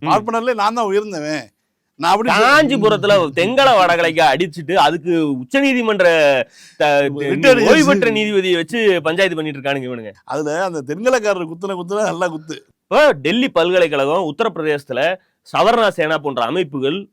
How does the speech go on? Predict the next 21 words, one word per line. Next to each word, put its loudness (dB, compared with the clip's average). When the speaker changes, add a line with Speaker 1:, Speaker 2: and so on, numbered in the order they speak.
Speaker 1:
இதற்காக -2
தனிப்ப-, 0
அமைப்பா, 0
ஏதாவது 0
வெறுமனே 2
அந்த 0
காலேஜுக்குள்ள -2
இருக்கக்கூடிய -8
ஏ 0
பி -6
வி -10
பி -10
மாதிரியான -2
ஆட்கள் -4
மட்டும் -10
சேர்ந்து -4
பண்ணல, -6
இதற்குன்னு -4
தனியாக -2
அமைப்பு -6
கட்டி -8